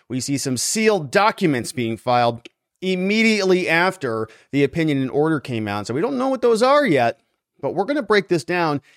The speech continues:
Is this the end of the Ghislaine Maxwell saga, or is she gonna appeal this stuff until the end of the world? Probably. But before we dig into it, let's start off with the header. This is the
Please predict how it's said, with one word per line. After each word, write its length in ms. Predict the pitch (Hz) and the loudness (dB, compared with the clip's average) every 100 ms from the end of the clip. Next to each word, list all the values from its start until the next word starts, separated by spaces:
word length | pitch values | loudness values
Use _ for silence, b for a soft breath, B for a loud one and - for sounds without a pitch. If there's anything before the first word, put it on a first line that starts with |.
| - | -12
Is 120 | 185 | -4
this 100 | 339 | -4
the 160 | 247 220 | 0 2
end 220 | 254 240 | 2 2
of 80 | 214 | 0
the 60 | |
Ghislaine 280 | 202 226 214 | 2 2 2
Maxwell 400 | 214 208 220 202 | 0 -2 0 0
saga, 400 | - 214 208 214 | 2 0 2 0
or 240 | 175 151 | 0 -4
is 80 | 156 | -4
she 100 | 185 | -2
gonna 200 | 170 160 | 0 0
appeal 280 | 147 175 165 | 0 0 2
this 160 | 143 - | 2 2
stuff 240 | 139 135 | 0 0
until 220 | 123 143 | -2 0
the 140 | 131 135 | 0 0
end 80 | |
of 80 | 131 | 0
the 40 | 139 | 2
world? 360 | 165 123 - _ _ _ _ | 2 2 0 _ _ _ _
Probably. 480 | 185 170 131 104 87 b b | 0 0 0 -2 -6 b b
But 120 | 180 185 | 0 0
before 300 | 185 277 277 | 2 2 2
we 220 | 240 165 _ | -2 -8 _
dig 220 | 233 214 | -4 -2
into 240 | 233 220 | -2 0
it, 240 | 226 220 _ _ - | 0 -2 _ _ -2
let's 280 | 170 214 - | 0 0 0
start 340 | 220 208 196 165 | 2 2 2 2
off 260 | 180 175 - | 2 2 -2
with 180 | 165 - | -2 0
the 120 | 127 | -2
header. 440 | 143 185 190 185 139 | 0 2 4 2 0
This 200 | 190 226 | -2 0
is 200 | 294 220 | -4 -2
the 380 | 220 208 196 | -2 -2 -4